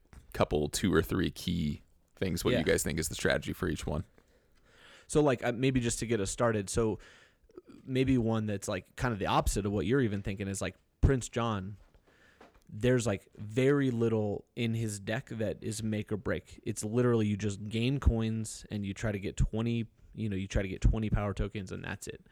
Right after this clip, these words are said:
Speaker 2: Um, and it's not a lot of luck and it's, you know, none of that stuff that you need to do ear-, like you were saying, Rob, like, there's some of the characters you need to do something early.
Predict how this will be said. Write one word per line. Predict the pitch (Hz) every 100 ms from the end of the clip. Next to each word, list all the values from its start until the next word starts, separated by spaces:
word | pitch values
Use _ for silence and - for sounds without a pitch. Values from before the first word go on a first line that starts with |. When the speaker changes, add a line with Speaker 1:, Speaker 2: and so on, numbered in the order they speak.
| - - - _ _ -
Speaker 2:
Um, | 80 62 - - - _ _ _ _ _ -
and | 101
it's | 87 -
not | 107 107 120
a |
lot | 123 120 117
of |
luck | 104 107 104 -
and | 101 95
it's, | 95 -
you | - 101
know, | 92
none | 101 110 113
of | 104
that | 101 76 - -
stuff | - - 110 95
that | -
you | 104 113
need | 120 113
to |
do | 107 113 -
ear-, | 110
like | 104 107 120
you | 139
were | 127
saying, | - 107 101
Rob, | 101 98
like, | 98 98 -
there's | 101
some | - 123
of | 104
the |
characters | - 110 101 104
you | 110
need | 107 104
to |
do | 104 107
something | - 117 113 107 107
early. | 58 107 95 95 104